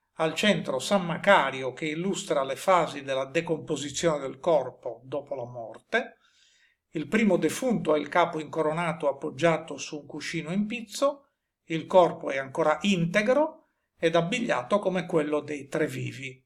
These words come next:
Il secondo defunto ha la testa ugualmente incoronata, ma il cuscino su cui poggia è consumato, così come il corpo, ormai nudo, è, è divorato da serpi e da un topo.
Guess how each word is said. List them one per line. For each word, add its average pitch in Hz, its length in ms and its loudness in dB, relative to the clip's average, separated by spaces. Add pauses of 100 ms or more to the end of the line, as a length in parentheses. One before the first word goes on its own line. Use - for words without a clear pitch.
(140)
Il 160 120 -10
secondo 175 380 2
defunto 165 520 0
ha 147 40 8
la 143 180 2
testa 226 300 0
ugualmente 165 520 0
incoronata, 175 680 0
ma 165 120 -2
il 170 120 -2
cuscino 175 400 -4
su 170 180 -10
cui 254 180 -4
poggia 170 480 -4
è 170 160 -6
consumato, 170 760 -4
così 151 280 -4
come 143 240 -8
il 143 120 -12
corpo, 143 580 -2 (320)
ormai 165 380 -2
nudo, 175 560 -2 (340)
è, 156 200 -10
è 160 160 -4
divorato 165 640 2
da 131 180 -8
serpi 175 720 0
e 165 140 -4
da 156 100 -6
un 143 160 -10
topo. 131 540 -10